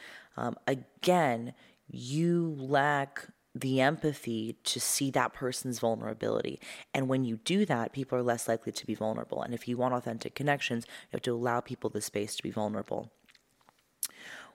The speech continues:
When we talk about, um, backing it up into the gym space and self-growth space, I had someone reach out after the last podcast and ask, you know, "How do you navigate,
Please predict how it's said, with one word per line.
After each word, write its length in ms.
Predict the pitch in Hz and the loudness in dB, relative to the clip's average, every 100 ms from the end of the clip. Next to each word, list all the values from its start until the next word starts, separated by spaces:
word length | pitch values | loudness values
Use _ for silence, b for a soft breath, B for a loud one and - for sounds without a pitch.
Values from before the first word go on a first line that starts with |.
| B 151 | B -4
When 540 | 147 156 160 180 185 - | 2 6 6 4 2 -2
we 920 | 147 147 147 147 143 143 139 139 131 - - | -2 2 2 4 4 4 4 6 6 2 -2
talk 380 | - - 127 - | -4 0 0 2
about, 880 | 135 127 120 117 113 - - - - B B B B B | 0 2 2 2 2 0 -2 -2 -4 B B B B B
um, 460 | - 123 113 - - | -2 -2 -2 -4 0
backing 380 | 139 135 139 143 | 2 2 0 0
it 80 | 139 | 2
up 180 | 131 131 | 2 0
into 640 | 123 - 131 123 117 117 - | -4 -2 -2 -2 -2 -4 -6
the 100 | - | -4
gym 380 | 127 - 123 131 | -2 0 0 0
space 760 | 131 - 117 117 123 127 - - | -4 -2 -2 -2 -2 -4 -4 -4
and 240 | 120 120 | -4 -2
self-growth 640 | - 117 110 - 117 120 | -2 -2 -2 2 2 2
space, 500 | - - 110 67 - - | -2 -4 -2 -4 -6 -6
I 80 | 123 | -4
had 160 | 123 | -4
someone 300 | - 131 120 | -2 -2 -2
reach 240 | 117 117 - | -4 -4 -2
out 100 | 113 | -2
after 220 | 110 117 | -4 -4
the 80 | 120 | 0
last 280 | 117 113 - | 0 0 -6
podcast 760 | - 110 - 113 110 110 - - B B B - | -8 -8 -6 -6 -4 -4 -6 -8 B B B -6
and 420 | 123 117 113 110 - | 0 0 0 -2 -6
ask, 380 | 117 117 - - | -4 -2 -4 -4
you 60 | |
know, 120 | 117 117 | -4 -4
"How 460 | 113 127 123 127 | -4 0 4 4
do 120 | 127 | 2
you 280 | 131 123 120 | -2 -2 -2
navigate, 1200 | 120 117 113 117 120 113 110 107 104 - - - | 0 0 0 -2 -2 -2 -2 -2 -4 -2 -2 -4